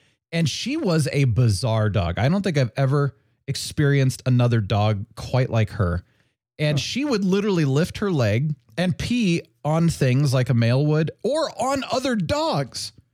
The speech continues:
Speaker 1: And I was like,
Speaker 2: She was a non-binary dog, Brian.
Speaker 1: No, no, I think she was a dominant,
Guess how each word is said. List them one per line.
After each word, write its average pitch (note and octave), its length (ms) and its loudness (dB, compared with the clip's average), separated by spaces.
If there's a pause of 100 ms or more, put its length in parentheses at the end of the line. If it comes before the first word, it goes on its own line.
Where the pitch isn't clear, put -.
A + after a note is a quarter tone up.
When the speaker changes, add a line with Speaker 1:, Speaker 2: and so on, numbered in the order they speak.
(400)
Speaker 1:
And B3 80 -4
I C#4+ 60 0
was C#4 160 -2
like, G#3 240 -2
Speaker 2:
She - 280 -6
was A3+ 200 2
a A3 80 4
non-binary A#3 800 2
dog, A#3+ 460 0
Brian. G#3 500 2 (100)
Speaker 1:
No, B2 280 2
no, B2 100 2
I A#2+ 120 4
think E3+ 180 0
she D#3 160 -2
was A#2+ 140 2
a F#2+ 60 2
dominant, G#2+ 560 2